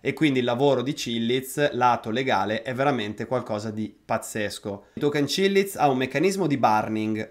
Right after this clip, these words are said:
ossia porzioni di Cillitz vengono distrutte per sempre e tolte dalla circolazione.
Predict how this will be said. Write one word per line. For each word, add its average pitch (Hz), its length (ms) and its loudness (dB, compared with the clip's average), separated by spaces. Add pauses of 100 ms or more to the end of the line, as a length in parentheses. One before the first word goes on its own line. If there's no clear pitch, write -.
ossia 160 320 2
porzioni 143 340 -2
di 139 120 -2
Cillitz 220 580 -2
vengono 143 400 2
distrutte 185 720 -4
per 143 180 -2
sempre 160 460 -2
e 180 80 -4
tolte 139 320 -2
dalla 120 220 0
circolazione. 104 880 -8